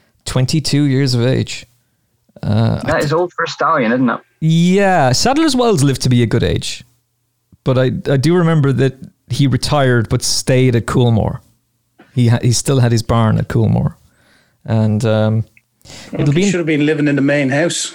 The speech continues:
Speaker 3: <laughs> He was so good to them.
Speaker 1: Maybe he was by the end. Maybe he was. Uh, he basically was a license to print money, Sadler's Wells. What an absolute hero of a horse.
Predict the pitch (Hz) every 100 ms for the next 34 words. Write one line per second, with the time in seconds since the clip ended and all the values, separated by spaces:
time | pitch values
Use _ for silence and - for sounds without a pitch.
0 | - 160 151 170 170 139 165 165 156 135
1 | - - 123 170 156 156 143 147 139 170
2 | 185 - 165 147 151 196 190 - - 151
3 | 165 170 156 156 147 170 170 151 - -
4 | 123 135 135 135 131 139 127 151 131 147
5 | 135 143 139 143 131 139 143 160 - 151
6 | - 139 - 147 127 139 156 139 - 135
7 | 131 123 127 139 - 156 127 - 143 -
8 | - 127 131 - - 135 127 120 117 117
9 | 123 -